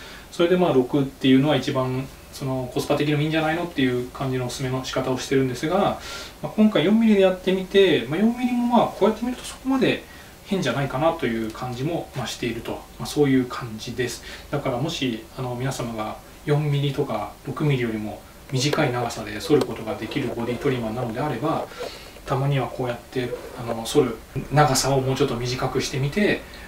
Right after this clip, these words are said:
あの、その違いを楽しんでみるのも、まあ、いいかなと思います。これから夏だんだん暑くなってきて、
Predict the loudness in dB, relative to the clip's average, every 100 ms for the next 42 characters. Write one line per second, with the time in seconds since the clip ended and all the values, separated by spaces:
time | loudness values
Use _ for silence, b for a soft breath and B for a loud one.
0 | B -8 -4 -4 -2 2 2 2 0 0
1 | -2 0 0 4 6 6 2 -6 B B
2 | -12 -6 -6 -4 -6 -6 -8 -12 -10 -8
3 | -8 -8 -8 -4 -2 2 0 -2 -8 -14
4 | -12 -2 -2 0 -2 -4 -4 -8 -6 -6
5 | -2 -2 -4 -6 -8 -8